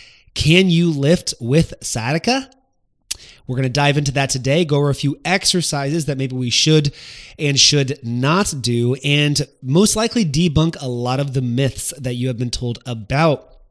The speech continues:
working out or training with sciatica from mainstream medical models thus far. As always, if you have not joined my private Facebook group yet,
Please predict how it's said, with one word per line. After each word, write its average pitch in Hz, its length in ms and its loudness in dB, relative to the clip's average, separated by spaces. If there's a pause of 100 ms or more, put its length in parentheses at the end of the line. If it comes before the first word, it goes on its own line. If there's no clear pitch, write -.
(120)
working 131 360 -4
out 123 340 -4
or 127 260 -4
training 123 520 -2
with 120 280 -4
sciatica 117 480 -6 (480)
from 120 400 -2
mainstream 117 800 -2
medical 107 400 -6
models 95 500 -8 (460)
thus 90 420 -6 (100)
far. 117 500 -4 (960)
As 139 200 0
always, 135 220 2
if 123 160 -4
you 131 60 -2
have 113 120 -6
not 135 320 -2 (100)
joined 131 380 0
my 120 160 -4
private 127 380 -4
Facebook 127 380 -4
group 113 200 -6
yet, 135 380 0